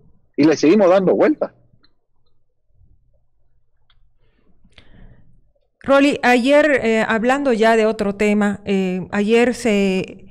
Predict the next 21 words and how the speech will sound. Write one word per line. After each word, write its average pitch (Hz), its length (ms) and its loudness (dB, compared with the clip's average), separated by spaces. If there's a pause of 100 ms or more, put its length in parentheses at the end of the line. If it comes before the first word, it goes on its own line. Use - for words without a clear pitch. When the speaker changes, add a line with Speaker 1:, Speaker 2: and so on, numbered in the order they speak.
(220)
Speaker 2:
se, 208 320 -2
se 214 120 -2
informó 220 380 -2
sobre 233 220 0
la 214 120 2
inhabilitación 208 1080 -2 (360)
del 196 380 0
candidato 220 520 0
Gary 220 280 2
Áñez 220 240 0
de 214 100 0
Comunidad 190 540 -2
Ciudadana. 202 760 0 (380)
Eh, 185 80 -4
usted 214 320 2
expresó 214 440 -2
su 214 180 -6
solidaridad 196 680 0
y 226 80 2
además 202 280 -2
apoyo 202 520 -2